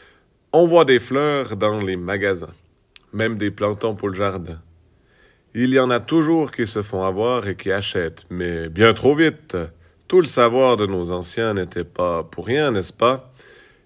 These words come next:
Il ne faut jamais être trop pressé de planter.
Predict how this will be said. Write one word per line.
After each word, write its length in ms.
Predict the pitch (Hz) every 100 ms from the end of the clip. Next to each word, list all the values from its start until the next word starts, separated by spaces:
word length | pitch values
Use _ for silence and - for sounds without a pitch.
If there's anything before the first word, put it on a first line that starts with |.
| -
Il 220 | 165 175
ne 120 | 165
faut 260 | 160 151 139
jamais 300 | 117 139 143
être 260 | 123 -
trop 180 | - 104
pressé 540 | 98 - 107 104 104 90
de 60 |
planter. 520 | - 92 85 - 82